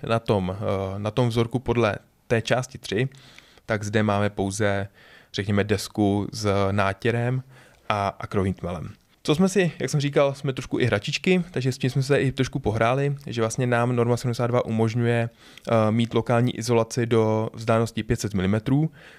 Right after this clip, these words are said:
takže přesně jsme, eh, v tomto případě postupovali podle, eh, podle normy. Nainstalovali jsme, eh, izolaci do vzdálenosti pět set milimetrů na obě strany a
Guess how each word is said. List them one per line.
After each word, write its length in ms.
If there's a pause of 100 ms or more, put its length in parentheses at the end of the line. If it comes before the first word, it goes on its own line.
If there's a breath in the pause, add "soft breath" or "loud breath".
(120)
takže 240
přesně 300
jsme, 200
eh, 420
v 80
tomto 240
případě 420
postupovali 500
podle, 520
eh, 360
podle 220
normy. 380 (480 loud breath)
Nainstalovali 360
jsme, 280
eh, 640 (680)
izolaci 580 (180)
do 220
vzdálenosti 440
pět 180
set 120
milimetrů 380
na 100
obě 220
strany 400 (640 loud breath)
a 400